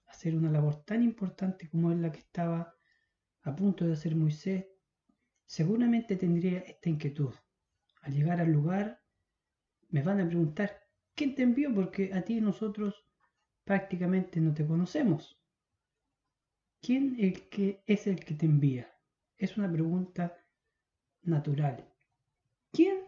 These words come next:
es el que envió a Moisés? Y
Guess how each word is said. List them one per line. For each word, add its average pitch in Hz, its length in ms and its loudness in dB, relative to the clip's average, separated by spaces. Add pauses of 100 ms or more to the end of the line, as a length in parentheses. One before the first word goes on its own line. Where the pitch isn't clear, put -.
(120)
es 240 280 -2
el 196 220 -2
que 196 280 0
envió 185 520 2
a 165 40 -8
Moisés? 151 640 0 (880)
Y 208 380 0